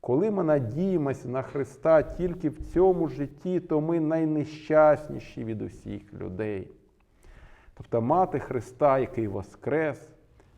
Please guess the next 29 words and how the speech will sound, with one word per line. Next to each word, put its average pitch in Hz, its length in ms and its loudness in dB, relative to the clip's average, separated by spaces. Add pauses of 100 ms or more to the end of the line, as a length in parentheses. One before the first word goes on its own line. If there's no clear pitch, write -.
(240)
і 135 120 -2
вірувати 160 520 2
в 113 80 -2
Нього, 151 380 0
як 98 240 -4 (320)
в - 100 -20
того, 123 540 2 (800)
хто - 180 -6
просто 170 360 0
вчитель 120 500 -4
моральний, 110 640 0 (420)
як 104 200 -4
багато 113 380 0
гуманістів 107 720 -6
вірують. 98 460 -8 (640)
Або 139 200 2
приходити 156 580 2
до 135 120 -2
церкви 156 420 0
тільки 120 340 -6
тому, 127 320 -4
що 123 200 -4
в 101 60 -4
важкий 110 380 -6
час 123 400 -2
тут 107 240 -10
надають 104 420 -4
гуманітарну 101 680 -6
допомогу. 98 760 -8